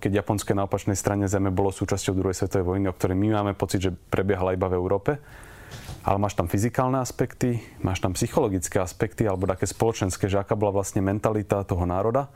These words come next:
Takže vybrať si takú veľkú tému, prebadať ju z rôznych uhlov a to ťa už prinúti, že tam ti nestačí učebnica.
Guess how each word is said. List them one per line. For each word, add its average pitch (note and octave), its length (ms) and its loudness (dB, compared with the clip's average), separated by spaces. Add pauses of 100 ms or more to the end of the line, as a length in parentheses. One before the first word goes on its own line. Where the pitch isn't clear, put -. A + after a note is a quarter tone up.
(640)
Takže G2+ 240 2
vybrať C#3+ 320 2
si - 80 2
takú B2+ 240 0
veľkú G2+ 320 0
tému, B2+ 320 2 (1800)
prebadať C3+ 480 2
ju C#3 80 4
z B2 80 0
rôznych B2+ 320 2
uhlov G2+ 320 2
a - 80 -2
to C3+ 80 0
ťa D3+ 160 2
už - 80 -12
prinúti, A#2+ 400 2
že G#2+ 160 2
tam A#2 240 0
ti A#2 80 -2
nestačí G2+ 400 0
učebnica. E2+ 560 -2